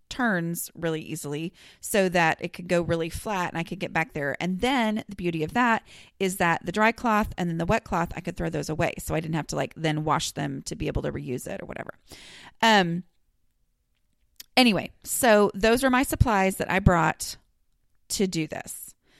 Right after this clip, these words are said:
And, um, I just told myself, "Okay, you know, I've got my dust mask on." I'm like, "All right, is there any more trash?" And so I had my trash bo-, my trash bag there and my donate box. Um, honestly, most stuff s-,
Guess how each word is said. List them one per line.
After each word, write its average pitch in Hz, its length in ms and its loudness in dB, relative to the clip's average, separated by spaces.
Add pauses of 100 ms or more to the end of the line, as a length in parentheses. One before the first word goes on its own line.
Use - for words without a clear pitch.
(480)
And, 180 580 2 (100)
um, 160 500 -2 (280)
I 165 140 0
just - 420 -8 (140)
told 208 180 0
myself, 190 440 0
"Okay, 185 580 0
you 180 100 -2
know, 160 60 0
I've 175 80 -2
got 175 120 -4
my 175 80 -2
dust 185 240 0
mask 185 260 -2
on." 175 200 0
I'm 165 100 -6
like, 156 200 -4 (440)
"All 185 80 0
right, 160 120 -2
is 160 100 -8
there - 120 -6
any 175 120 2
more 190 160 2
trash?" - 480 0
And 185 100 -8
so 165 80 -2
I 160 40 2
had 170 120 0
my 160 100 -2
trash 233 380 2
bo-, 226 240 4 (120)
my 196 120 0
trash 226 260 2
bag 240 200 0
there 220 240 2
and 190 80 -2
my 190 100 2
donate 165 320 0
box. - 360 -8 (440)
Um, 214 160 4 (120)
honestly, 269 680 2
most 214 300 4
stuff 202 160 4
s-, - 160 -6